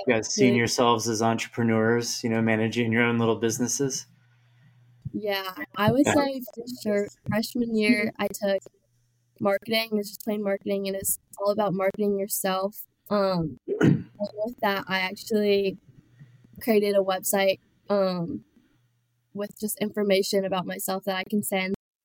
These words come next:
Speaker 2: to college coaches, and it just has information about me, um, my highlight video,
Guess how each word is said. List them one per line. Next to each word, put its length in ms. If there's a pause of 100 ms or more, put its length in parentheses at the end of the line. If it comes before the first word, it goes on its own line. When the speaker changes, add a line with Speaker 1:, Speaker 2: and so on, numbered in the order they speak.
(200)
Speaker 2:
to 120
college 460
coaches, 540
and 140
it 100
just 160
has 380 (380)
information 560
about 260
me, 540 (320)
um, 340
my 120
highlight 460
video, 640